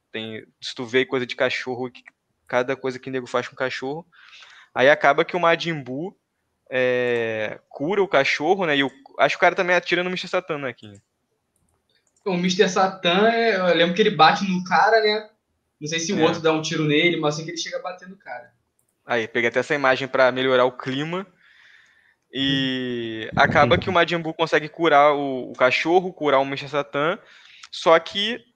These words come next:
Speaker 1: né, o que acontece é que o Majin Buu fica com tanta raiva, tanta raiva, que começa a sair aquele vapor da cabeça dele, né? E eu, em alguns momentos na minha vida, eu me sinto assim, só não sai o vapor. Mas eu me sinto com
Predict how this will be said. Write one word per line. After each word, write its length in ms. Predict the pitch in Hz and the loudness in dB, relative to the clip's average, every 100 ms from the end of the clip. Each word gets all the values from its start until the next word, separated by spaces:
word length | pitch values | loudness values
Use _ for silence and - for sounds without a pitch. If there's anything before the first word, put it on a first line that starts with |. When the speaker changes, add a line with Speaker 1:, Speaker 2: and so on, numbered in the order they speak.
| - | -4
Speaker 1:
né, 400 | 156 156 165 131 | 2 4 6 4
o 100 | 123 | 4
que 80 | 135 | 0
acontece 480 | 147 143 143 139 | -2 0 2 2
é 40 | 165 | 0
que 100 | 170 | -4
o 40 | |
Majin 360 | 160 160 156 170 | 0 0 -2 -8
Buu 200 | 135 151 | -8 -10
fica 200 | - 170 | -4 -6
com 180 | - 165 | -6 -12
tanta 480 | - 151 190 - 196 | -6 -4 -2 2 2
raiva, 480 | 147 139 170 190 | 6 4 4 0
tanta 300 | 190 165 180 | -6 -2 0
raiva, 400 | 165 135 147 165 | 4 4 4 0
que 480 | 170 - 180 180 170 | -8 -10 -10 -10 -10
começa 300 | - 147 151 | -4 -2 0
a 20 | |
sair 180 | 165 156 | 0 0
aquele 240 | 160 170 151 | 0 -2 2
vapor 480 | 151 - 156 156 | 2 2 -2 -2
da 100 | 160 | 0
cabeça 380 | 151 151 147 131 | -2 -4 -6 -8
dele, 240 | 117 151 165 | -6 -6 -6
né? 140 | 143 - - - _ - | -12 -16 -20 -20 _ -2
E 100 | 135 | 2
eu, 140 | 151 | 4
em 40 | 156 | 4
alguns 240 | 139 151 | 2 0
momentos 320 | 160 143 143 151 | -2 -4 -4 -4
na 60 | |
minha 180 | 147 143 | -2 -2
vida, 180 | 127 147 | -2 -6
eu 40 | |
me 120 | 151 | -6
sinto 340 | 147 - 156 160 | -8 -8 -4 -4
assim, 300 | 151 147 170 | -4 -6 -6
só 100 | 160 | -6
não 80 | 139 | -4
sai 180 | 143 139 | -2 0
o 40 | |
vapor. 460 | 143 135 - 139 - _ _ _ _ _ _ | 0 -2 -4 -8 -10 _ _ _ _ _ _
Mas 180 | 123 127 | 0 0
eu 80 | 139 | 2
me 100 | 147 | 0
sinto 200 | 151 - | -2 -8
com 180 | 165 | -8